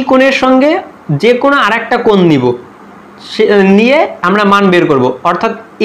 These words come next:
এ বাহু, সি বাহু, এ কোণ এবং সি কোণ সম্পর্কিত যেই ত্রিভুজের সাইন সূত্রটা আছে, আমরা এখন সেইটা apply করব।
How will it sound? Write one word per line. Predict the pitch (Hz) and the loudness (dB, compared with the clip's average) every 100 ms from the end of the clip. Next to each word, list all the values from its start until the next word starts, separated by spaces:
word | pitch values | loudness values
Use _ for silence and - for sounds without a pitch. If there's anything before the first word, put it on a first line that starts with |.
| 220 | 2
এ | 233 240 185 | 2 2 2
বাহু, | 180 180 202 180 - - - - - - - - | 0 2 2 2 0 -10 -20 -20 -20 -20 -20 -8
সি | - 247 226 | -2 0 2
বাহু, | 185 139 131 - - - - - - - - - - - - 202 233 | 0 0 0 -2 -10 -20 -20 -20 -20 -20 -20 -20 -20 -20 -6 -2 0
এ | 277 277 | 0 0
কোণ | 220 233 277 - - 175 | 0 2 -2 -6 -6 -2
এবং | 175 185 185 | 2 0 0
সি | - 262 247 | 0 -2 0
কোণ | 170 123 107 - - - - | -2 -2 -6 -18 -20 -16 -6
সম্পর্কিত | 202 208 220 262 247 254 262 | -2 -2 0 0 0 0 2
যেই | 254 240 | 0 0
ত্রিভুজের | 214 214 233 247 247 | 0 0 0 0 -2
সাইন | 185 196 233 | -4 -2 -2
সূত্রটা | 254 - 240 220 180 | -2 -2 0 0 -2
আছে, | 196 269 - 175 | -2 -4 -2 -4
আমরা | 170 190 | -2 -2
এখন | 202 220 202 | -2 -4 -2
সেইটা | 240 214 | -2 -2
apply | - 165 143 | -2 -2 0
করব। | 131 | -2